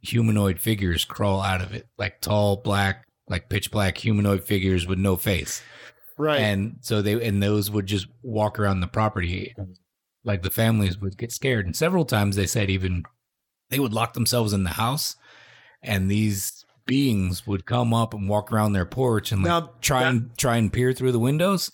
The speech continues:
Speaker 2: Right.
Speaker 1: but they had no face.
Speaker 2: This is when I explained earlier the humanoid shaped figures that they would see walking, you know, outside their
Speaker 1: Yeah.
Speaker 2: property and stuff. Um, not, not only on,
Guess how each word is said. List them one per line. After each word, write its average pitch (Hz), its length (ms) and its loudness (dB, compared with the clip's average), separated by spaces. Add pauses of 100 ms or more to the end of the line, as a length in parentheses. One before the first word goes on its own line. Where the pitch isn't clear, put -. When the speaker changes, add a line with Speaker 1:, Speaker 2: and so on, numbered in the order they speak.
Speaker 2:
Right. 113 300 -2
Speaker 1:
but 107 140 0
they 107 140 2
had 101 200 2
no 98 100 4
face. - 460 -6
Speaker 2:
This 151 220 0
is 170 100 0
when 156 220 0
I 131 100 2
explained 120 460 -2
earlier 139 260 2
the 104 80 -4
humanoid 120 640 -2
shaped 110 360 -2 (400)
figures 120 360 0
that 104 140 0
they 107 120 2
would 98 140 0
see 110 200 0
walking, 98 540 0
you 101 80 0
know, 95 160 0
outside 98 520 -2
their 98 280 0
Speaker 1:
Yeah. 90 80 -8 (200)
Speaker 2:
property 104 360 -2
and 90 140 -4
stuff. - 320 -4 (480)
Um, 113 540 0 (380)
not, 131 280 -2 (220)
not 156 260 0
only 220 180 0
on, 143 160 -2